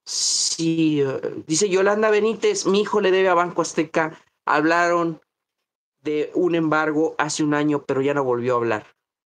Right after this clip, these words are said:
No te preocupes, ya pasó un año. Te, te prometo que no va a pasar nada. De todas formas, búscame para que lo vayamos checando. Yo te puedo ir diciendo qué es lo que tienes que hacer.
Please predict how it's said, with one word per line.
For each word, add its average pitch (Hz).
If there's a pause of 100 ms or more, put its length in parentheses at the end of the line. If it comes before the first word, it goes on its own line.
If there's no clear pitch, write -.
(380)
No 202
te 202
preocupes, 180
ya 139
pasó 139
un 135
año. 127
Te, 131 (300)
te 131
prometo 135
que -
no 123
va 127
a 120
pasar 123
nada. 110 (420)
De -
todas 175
formas, 180 (420)
búscame 196
para 180
que 143
lo 131
vayamos 151
checando. 151 (260)
Yo 143
te 151
puedo 143
ir 143
diciendo 135
qué -
es 127
lo 127
que 127
tienes 120
que -
hacer. 156